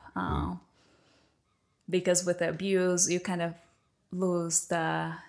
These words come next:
Speaker 1: sense of you're capable of many things. But you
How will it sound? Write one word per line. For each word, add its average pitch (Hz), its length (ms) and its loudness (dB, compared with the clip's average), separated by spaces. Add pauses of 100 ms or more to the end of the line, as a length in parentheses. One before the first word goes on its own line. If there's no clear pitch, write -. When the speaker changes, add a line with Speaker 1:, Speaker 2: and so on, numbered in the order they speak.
Speaker 1:
sense 175 520 4
of 160 220 -2 (600)
you're 185 180 -4
capable 175 460 -4
of 160 200 -6
many 156 280 -2
things. - 720 -6 (960)
But 175 100 0
you 165 180 0